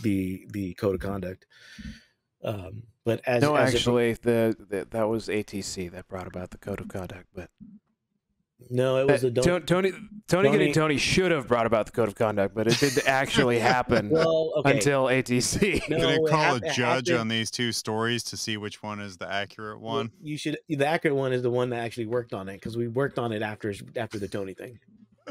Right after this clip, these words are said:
Speaker 2: Well, I don't know. I mean, there's working and there's working.
Speaker 1: Okay.
Speaker 2: You know?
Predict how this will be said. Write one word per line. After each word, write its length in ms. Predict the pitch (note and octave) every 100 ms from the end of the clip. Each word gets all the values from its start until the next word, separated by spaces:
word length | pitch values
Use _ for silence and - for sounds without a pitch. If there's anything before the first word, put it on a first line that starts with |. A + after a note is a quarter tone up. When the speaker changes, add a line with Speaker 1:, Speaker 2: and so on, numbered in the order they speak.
| - - - - - _ _
Speaker 2:
Well, 440 | - D#3+ F3+ - _ _ -
I 120 | D3+
don't 100 | D#3+
know. 340 | F3+ F#3+ D#3+ - _ _
I 120 | - D3+
mean, 180 | D#3 D3+
there's 200 | C#3+ C3+
working 380 | D#3+ F#3 E3+
and 140 | D3 D3+
there's 200 | D3 C3
working. 560 | D#3 F3+ - A2 G#2 - _ _ -
Speaker 1:
Okay. 440 | A2+ G2+ F#2 F2 - _ - - _ _ _
Speaker 2:
You 60 | C#3
know? 260 | C#3 D3+